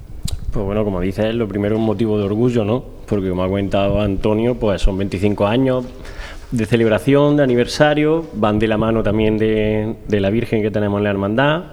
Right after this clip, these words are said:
de María Santísima de las Siete Palabras, y es un lujo tenerlo cada Jueves Santo.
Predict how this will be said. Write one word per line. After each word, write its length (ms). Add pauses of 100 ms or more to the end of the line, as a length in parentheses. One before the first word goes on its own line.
de 180
María 180
Santísima 420
de 40
las 80
Siete 180
Palabras, 480 (460)
y 180
es 80
un 140
lujo 260
tenerlo 640
cada 220
Jueves 240
Santo. 440